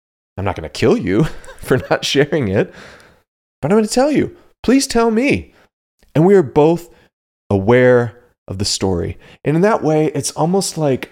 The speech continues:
I, I think this is what is probably going to need to happen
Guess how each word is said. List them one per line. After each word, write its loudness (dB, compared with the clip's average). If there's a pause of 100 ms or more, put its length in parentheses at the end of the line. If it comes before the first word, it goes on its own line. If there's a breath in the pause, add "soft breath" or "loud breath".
I, -4
I -2
think -2
this 0
is -2
what 0
is -6
probably -2
going 0
to -8
need -4
to -2
happen -6